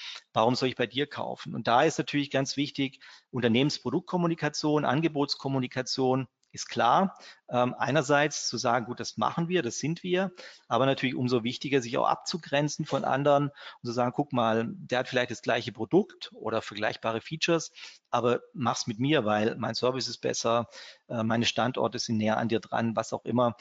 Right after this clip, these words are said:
Also es geht immer auch um Abgrenzung vom Wettbewerb und die Antwort auf die Frage, „Warum denn bei dir und nicht bei jemand anderem?“ In der Mitte sind wir eher bei der Frage, „Warum sollte ich kaufen?“ Lösungskommunikation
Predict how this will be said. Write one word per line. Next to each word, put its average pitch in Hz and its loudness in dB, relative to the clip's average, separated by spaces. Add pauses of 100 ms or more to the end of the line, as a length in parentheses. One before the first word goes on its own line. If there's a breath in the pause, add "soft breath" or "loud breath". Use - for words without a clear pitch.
(220 loud breath)
Also 113 -4
es 110 -6
geht - -2
immer 139 4
auch 120 4 (160 loud breath)
um 120 -8
Abgrenzung 127 -2
vom 107 -8
Wettbewerb 135 0 (220 loud breath)
und 117 -8
die - -4
Antwort 120 -4
auf - -6
die 120 -12
Frage, 120 -2
„Warum 117 0
denn 117 0
bei 113 0
dir 117 0
und 127 2
nicht 110 -6
bei 147 -6
jemand 120 -6
anderem?“ 123 -8 (600 loud breath)
In 104 -6
der 113 4
Mitte 202 6
sind 151 -4
wir 143 2
eher 135 2
bei 139 4
der 135 2
Frage, 131 0
„Warum 113 0
sollte 175 0
ich - -12
kaufen?“ 147 2
Lösungskommunikation 139 2